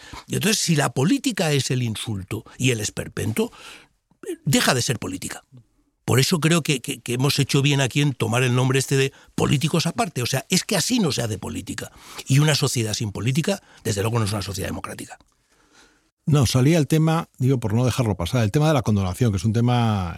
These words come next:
Speaker 2: es un tema que a mí me parece muy interesante, ¿no? El problema de la condonación es que no es una condonación, que, que es un traspaso de deuda.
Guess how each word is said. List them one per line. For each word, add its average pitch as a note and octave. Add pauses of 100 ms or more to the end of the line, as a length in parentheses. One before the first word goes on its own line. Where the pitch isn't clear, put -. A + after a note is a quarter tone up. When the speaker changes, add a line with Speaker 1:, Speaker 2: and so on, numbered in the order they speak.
Speaker 2:
es F2+
un B2+
tema B2+
que B2
a A#2+
mí A#2
me A2
parece G#2
muy G2+
interesante, F#2
¿no? G2+ (720)
El A2+
problema D#3+
de A#3+
la G#3+
condonación D#3+
es -
que D3
no C3+
es -
una B2+
condonación, F2+ (500)
que, G#2+
que F2
es -
un D3+
traspaso -
de F#2+
deuda. D#2